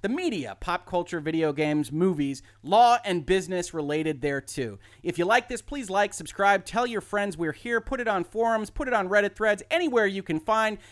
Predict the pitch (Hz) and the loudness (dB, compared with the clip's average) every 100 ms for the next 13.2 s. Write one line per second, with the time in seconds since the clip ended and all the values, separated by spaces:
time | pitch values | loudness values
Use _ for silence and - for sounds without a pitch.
0 | - 190 180 226 208 202 202 202 180 196 | -10 -6 2 2 4 2 0 -6 -2 0
1 | 190 185 185 - 202 202 180 190 175 156 | 2 2 0 -2 -2 -2 -6 -6 -4 0
2 | 160 180 - - 170 165 160 - - 151 | 0 -2 -6 -6 -4 -2 -4 -8 -10 -6
3 | 147 151 - - 131 127 120 117 107 104 | -6 -6 -10 -10 -10 -10 -10 -10 -10 -12
4 | 101 - - - 190 196 196 196 175 170 | -16 -20 -20 -2 2 4 4 2 0 -8
5 | 175 202 190 190 175 160 220 - 240 196 | -6 -2 -2 -2 -4 -4 -6 -8 -8 -6
6 | 240 226 220 - 262 151 - 139 123 151 | -6 -6 -6 -2 2 2 0 -4 0 0
7 | - 165 156 _ _ - 165 151 208 226 | 0 -4 -8 _ _ -2 -2 0 -2 -2
8 | 214 214 196 170 - 160 156 160 151 - | -4 -2 -2 -2 0 2 2 2 0 0
9 | 147 - - 151 170 175 - 175 123 - | -4 -4 -2 0 2 0 -2 -4 -4 -8
10 | 110 90 _ _ - - 151 196 226 - | -12 -14 _ _ -16 -4 4 4 4 2
11 | 220 214 - 269 135 87 _ _ - 151 | 0 0 -2 -2 -2 -4 _ _ -4 0
12 | 147 123 143 175 240 254 - 254 - - | 0 0 2 2 2 0 2 2 2 -8
13 | 110 76 | -10 -12